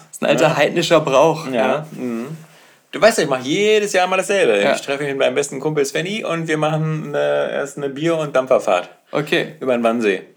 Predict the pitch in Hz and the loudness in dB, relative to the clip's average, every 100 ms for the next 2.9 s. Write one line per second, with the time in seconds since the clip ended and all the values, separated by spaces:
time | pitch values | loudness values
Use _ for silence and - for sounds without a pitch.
0 | 156 139 113 113 160 311 330 _ 254 247 | -4 0 0 0 -2 -6 -10 _ -10 -8
1 | 147 131 - 247 190 165 117 - - - | -6 -8 -10 -10 -12 -10 -10 -8 -6 -4
2 | 160 160 180 160 - - - 139 | -4 -4 -4 -4 -6 -14 -2 -2